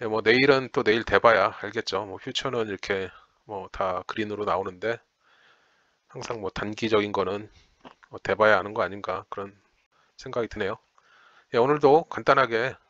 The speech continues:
예, 주가 흐름만 보겠습니다. 예, 우선은 프로테라 보겠습니다. 오늘 볼륨 빌로우 에버리지였고요. 오늘 십 점 일사 퍼센트 올랐고, 예, 오늘 많이 올랐어요. 오늘 장도 좋고 그래서. 그러니까 요 정도니까 한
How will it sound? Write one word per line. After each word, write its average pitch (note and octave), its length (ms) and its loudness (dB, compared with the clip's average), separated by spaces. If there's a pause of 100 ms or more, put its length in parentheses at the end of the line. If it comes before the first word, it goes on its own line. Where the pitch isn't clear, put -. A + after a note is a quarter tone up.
(160)
예, A2 140 -8
주가 - 240 2
흐름만 C3 340 -2
보겠습니다. G#2 600 -4 (1000)
예, B2+ 60 2
우선은 D#3 400 0
프로테라 F3 500 0
보겠습니다. G#2+ 560 -6
오늘 A2 180 -6
볼륨 B2 320 -6
빌로우 A#2 320 2
에버리지였고요. G#2 720 -4
오늘 A#2 320 -6
십 - 240 -12
점 D#3+ 260 0
일사 E3+ 240 -4
퍼센트 C#3 360 -6
올랐고, G#2+ 500 -4 (640)
예, C3+ 40 0
오늘 C#3 120 2
많이 A2 200 2
올랐어요. G2+ 480 -2 (240)
오늘 A2+ 160 -10
장도 A2 560 -8
좋고 - 360 -12
그래서. A2+ 360 -8 (1200)
그러니까 A2+ 240 -2
요 A#2+ 60 0
정도니까 B2 800 4
한 A2 260 -6